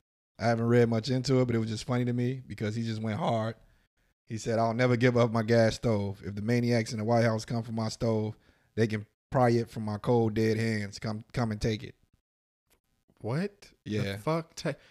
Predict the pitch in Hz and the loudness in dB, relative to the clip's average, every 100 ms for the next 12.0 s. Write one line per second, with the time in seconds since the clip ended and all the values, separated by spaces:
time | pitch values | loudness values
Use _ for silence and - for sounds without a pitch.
0 | _ - 254 285 233 247 233 214 208 170 | _ -8 -6 -4 -4 -4 -4 -8 -8 -8
1 | 170 160 160 143 135 120 110 127 165 139 | -4 -4 -4 -6 -6 -6 -2 0 0 0
2 | 101 95 104 101 107 - 101 98 - - | -4 -8 -8 -8 -8 -10 -10 -8 -6 -8
3 | - 98 104 101 117 110 98 110 113 113 | -8 -8 -6 -2 0 0 0 -2 -4 -4
4 | 110 107 104 101 101 110 _ _ _ _ | -6 -4 -4 -6 -8 -14 _ _ _ _
5 | _ _ _ _ _ _ _ _ _ _ | _ _ _ _ _ _ _ _ _ _
6 | _ _ _ - 170 170 254 269 175 160 | _ _ _ -4 -2 -2 -4 -4 -2 0
7 | 170 156 139 135 123 127 123 113 113 110 | 0 -2 -6 -6 -6 -8 -6 -6 -6 -8
8 | - 104 101 101 95 92 - 101 107 101 | -8 -8 -8 -10 -10 -14 -10 -10 -8 -8
9 | 98 85 90 92 98 82 80 339 - 90 | -8 -10 -12 -14 -12 -10 -2 -2 -2 -6
10 | - _ 370 - _ _ 156 131 - - | -10 _ -6 -6 _ _ -2 -2 -2 -18
11 | _ _ _ _ - - 120 113 131 | _ _ _ _ -20 -8 -4 0 -2